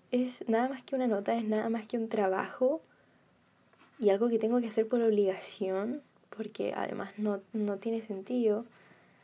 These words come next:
Em, cambió mi, mi, mi forma de pensar un montón y me ayudó mucho a relajarme, mucho a relajarme.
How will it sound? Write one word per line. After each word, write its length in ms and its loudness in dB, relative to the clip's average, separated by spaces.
Em, 800 2
cambió 680 0
mi, 500 2
mi, 580 -4
mi 260 -4
forma 360 2
de 220 0
pensar 960 -4
un 400 0
montón 580 -4
y 60 2
me 120 2
ayudó 220 0
mucho 380 0
a 20 -2
relajarme, 640 -4
mucho 420 2
a 40 -2
relajarme. 560 -4